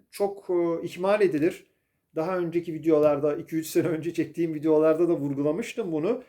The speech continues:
Çünkü şu bir gerçek ki, e, bin dokuz yüz otuz dokuza giden yol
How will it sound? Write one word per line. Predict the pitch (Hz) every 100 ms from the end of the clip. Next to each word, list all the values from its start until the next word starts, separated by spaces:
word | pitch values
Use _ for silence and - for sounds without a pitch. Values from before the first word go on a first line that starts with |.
| _ _ _
Çünkü | 220 220 214
şu | 220
bir | 208
gerçek | 202 208 202 302 -
ki, | - 226 226 170
e, | 170 160
bin | 160 175
dokuz | 180 190 226 214
yüz | 180
otuz | 180 160 175 160
dokuza | 185 180 185
giden | 170 175 185 180 160
yol | 139 147 202 285 -